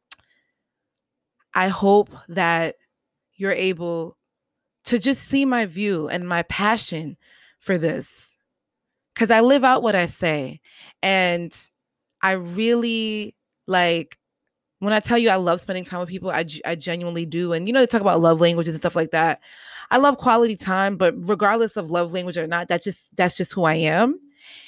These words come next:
But I feel like regardless of what your love language is, quality time should be standard at best.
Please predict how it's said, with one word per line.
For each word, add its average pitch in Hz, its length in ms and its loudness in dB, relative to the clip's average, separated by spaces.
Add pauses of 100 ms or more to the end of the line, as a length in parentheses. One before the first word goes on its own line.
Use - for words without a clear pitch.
(380)
But 233 200 4
I 214 100 2
feel 247 260 4
like 196 260 4 (160)
regardless 214 540 4
of 202 80 -2
what 208 120 2
your 185 140 0
love 175 320 0
language 175 380 -2
is, 170 200 -2
quality 196 460 -2
time 190 300 -2
should 185 160 -6
be 160 100 -8
standard 165 880 -4
at 190 220 2 (260)
best. - 640 0